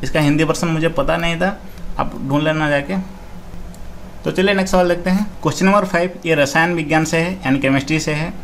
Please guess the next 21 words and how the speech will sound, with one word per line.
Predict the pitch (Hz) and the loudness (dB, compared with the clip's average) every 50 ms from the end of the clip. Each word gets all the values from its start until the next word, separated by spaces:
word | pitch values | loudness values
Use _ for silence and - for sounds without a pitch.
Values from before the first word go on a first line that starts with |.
| - - - - - - - 131 | -12 -12 -14 -14 -14 -6 0 2
मोटर | 131 139 143 - 202 202 | 2 4 4 4 0 0
कार | 190 185 170 160 | 2 0 0 0
से | - - 170 | 0 -2 0
निकास | 165 151 139 143 135 131 143 - - - - - - - - - | 0 0 2 2 2 2 2 0 -4 -12 -14 -14 -14 -12 -2 2
वो | 160 180 | 2 2
प्रदूषक | 175 - - 143 135 139 165 165 - 151 113 - - - - - - - - - 127 | 2 2 2 2 2 2 0 2 2 0 0 0 -6 -12 -14 -16 -12 -12 -6 -4 -2
जिसके | 123 143 - - 196 202 | 0 0 0 0 0 0
कारण | 190 160 139 131 - 160 190 190 | 2 0 0 0 0 -2 -4 0
मानसिक | 156 143 139 147 147 - - 175 147 135 | 2 2 2 2 0 -2 -2 -4 -2 0
बीमार | 143 135 139 135 135 123 | 2 4 4 4 4 2
होता | 113 104 - 107 101 | -2 -4 -4 -6 -6
है, | 101 101 92 - - - - - - - - - - | -6 -8 -10 -12 -14 -16 -16 -16 -14 -14 -8 -4 -4
ओके। | 156 - 185 180 - - - - - - - - | 0 0 0 -2 -2 -10 -12 -12 -12 -8 0 2
Name | 147 165 190 196 | 2 2 4 2
the | 202 196 | 0 0
pollutant | 196 - 151 135 135 127 127 127 131 151 180 170 - - - - - | 2 0 0 2 2 0 0 0 0 0 -2 -6 -10 -14 -18 -16 -8
from | - - 156 160 | -2 0 0 2
the | 170 175 | 2 2
motor | 156 147 143 156 170 170 | 2 2 2 2 0 0
car | - 175 170 | 0 2 2
exhaust | 165 143 117 107 107 123 143 165 - - - | 2 2 0 0 0 0 0 0 -2 -6 -10